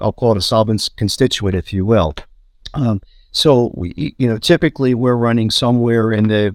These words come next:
call it the ten percent range, twelve percent range, thirteen, something like that, in terms of the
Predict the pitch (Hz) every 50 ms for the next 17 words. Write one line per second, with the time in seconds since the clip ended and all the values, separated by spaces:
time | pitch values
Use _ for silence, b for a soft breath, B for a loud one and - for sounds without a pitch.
0 | - - - - 113 104 - 101 - - 120 113 107 - 113 110 - 123 110 107
1 | 110 113 110 110 107 107 - - 113 107 104 - 110 - - 107 101 107 110 107
2 | 104 104 98 - 120 110 98 - 117 107 107 104 - - 113 101 - 113 101 101
3 | 101 95 - - 131 139 123 113 113 - b b b b b b 117 113 110 110
4 | - 117 117 113 107 107 101 117 107 107 104 104 101 95 - 110 104 104 101 101
5 | 98 92